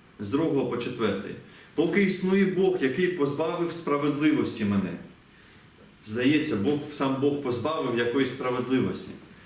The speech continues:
Але поки існує Всемогутній, що гіркотою душ-, е, гіркотою мені душу отруїв, наскільки вистачить мені дихання,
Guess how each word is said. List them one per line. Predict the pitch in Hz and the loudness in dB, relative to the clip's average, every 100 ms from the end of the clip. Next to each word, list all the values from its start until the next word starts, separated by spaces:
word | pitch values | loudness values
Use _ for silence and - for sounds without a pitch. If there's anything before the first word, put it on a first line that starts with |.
| - - | -20 -8
Але | 110 131 104 | -4 -2 -2
поки | 101 170 190 214 | 0 0 2 2
існує | 202 208 208 208 | 2 2 2 2
Всемогутній, | - 185 180 170 175 120 95 85 - - - | 2 2 2 2 2 2 0 -2 -8 -16 -6
що | - 135 | 0 2
гіркотою | 147 - 156 151 175 185 170 | 2 0 -2 0 4 4 4
душ-, | 139 143 139 117 117 | 0 -2 -2 -2 0
е, | 113 117 | 0 0
гіркотою | 131 143 147 147 175 185 170 - - - | 2 2 2 2 2 4 2 -2 -6 -4
мені | 120 135 | 0 2
душу | 135 147 151 - 127 | 4 2 2 2 0
отруїв, | 123 127 104 - - - - | 2 2 2 0 -4 -12 -2
наскільки | 151 - 185 202 202 165 | 0 2 2 2 4 4
вистачить | 143 196 - 180 175 165 | 4 4 4 2 0 -2
мені | 156 160 180 | 0 2 2
дихання, | 147 147 143 170 147 107 | 2 2 2 0 0 0